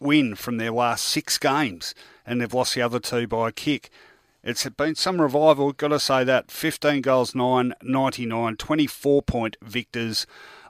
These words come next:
over Gold Coast, eleven nine, seventy-five. Four goals to Matthew Kennedy. Um, no doubt his best game for the Navy Blues. Two to Mackay and singles the rest.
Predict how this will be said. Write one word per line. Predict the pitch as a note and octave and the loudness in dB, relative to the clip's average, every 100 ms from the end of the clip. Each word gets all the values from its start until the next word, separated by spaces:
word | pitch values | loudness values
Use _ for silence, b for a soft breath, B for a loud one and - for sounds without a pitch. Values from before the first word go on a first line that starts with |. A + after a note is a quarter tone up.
| - | 4
over | C#3+ B2 | 4 4
Gold | A#2 B2 B2+ | 2 4 4
Coast, | - B2 A#2+ - - | 2 0 0 -2 -4
eleven | B2+ C3 A#2+ A2+ | 0 0 0 -2
nine, | A2+ A2+ A2+ A#2 - | -2 0 0 0 -4
seventy-five. | - - A#2+ A#2+ A2 - A2+ A2 G#2+ - B B B | -4 -2 -2 -4 -6 -4 0 2 0 -4 B B B
Four | - G#3 A3 | 2 8 8
goals | E3+ E3+ E3 - | 10 8 8 4
to | C3+ | 0
Matthew | C#3+ C3+ C3+ | 0 0 -2
Kennedy. | A#2+ - D3+ D3 G#2+ E2 - - | -2 0 2 2 0 -4 -18 -10
Um, | G#2+ G#2+ G#2+ G2+ - D#2+ _ | -4 -4 -4 -8 -18 -20 _
no | B2 A#2 | -4 -2
doubt | G#2+ G#2 G2 | -2 -6 -6
his | A#2 A2+ | -6 -6
best | - G#2 - | -6 -6 -4
game | A2+ A2+ A2 - | -4 -2 -6 -10
for | - A#2 G#2+ | -10 -6 -4
the | |
Navy | A2 A2 G#2 G#2 | -2 -4 -4 -8
Blues. | G#2 A#2 A2+ A2 B B B B | -4 0 0 -4 B B B B
Two | - F#3 | 4 6
to | D3+ | 6
Mackay | C3 - C3+ B2+ B2 B2 - | 2 0 2 4 4 2 -2
and | - A#2+ A2+ A2+ | -6 -2 -2 -2
singles | - C3 A2+ G#2 - | -2 -2 -2 -4 -6
the | G#2+ | -2
rest. | A#2 A2 - | 0 0 -2